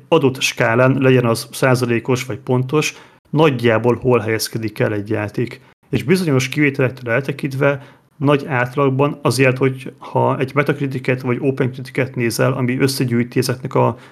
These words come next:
review oldalaknak az értékeléseit, úgy kb. shots per kb. kilóra megvagyunk.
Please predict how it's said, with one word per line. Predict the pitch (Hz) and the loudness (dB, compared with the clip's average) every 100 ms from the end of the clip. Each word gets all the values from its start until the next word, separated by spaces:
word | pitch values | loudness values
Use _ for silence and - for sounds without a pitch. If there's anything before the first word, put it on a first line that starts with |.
| _ | _
review | 131 139 123 123 | 0 2 2 2
oldalaknak | 113 117 110 127 | 2 0 -4 -6
az | 120 | -4
értékeléseit, | 117 123 139 131 123 120 - 127 127 - - _ - | -2 -2 -6 -2 -2 0 2 0 0 -12 -20 _ -6
úgy | 131 - - _ _ | -4 -6 -20 _ _
kb. | - 127 156 156 113 113 113 131 | -2 0 2 0 0 0 0 -4
shots | - 139 139 | -2 -2 -2
per | - 127 117 | -2 -2 0
kb. | 127 117 117 120 120 131 | 0 0 2 4 2 2
kilóra | 127 135 135 117 | 0 4 6 4
megvagyunk. | 107 120 120 107 101 110 | 4 2 2 0 0 -4